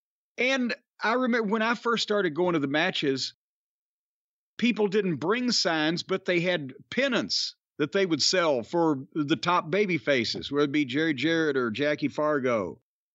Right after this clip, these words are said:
And you could wave it, <laughs> and it was like, "Go, Jerry, go."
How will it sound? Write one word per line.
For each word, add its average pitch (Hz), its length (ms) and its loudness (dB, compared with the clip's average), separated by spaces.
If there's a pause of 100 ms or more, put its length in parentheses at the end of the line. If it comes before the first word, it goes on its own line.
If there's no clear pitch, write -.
(500)
And 196 120 0
you 240 120 2
could 202 160 0
wave 202 420 0
it, 131 260 -2
<laughs> - 40 -4
and 156 100 2
it - 80 -2
was 247 140 2
like, 226 200 0
"Go, 294 260 0
Jerry, 247 340 0
go." 285 460 -2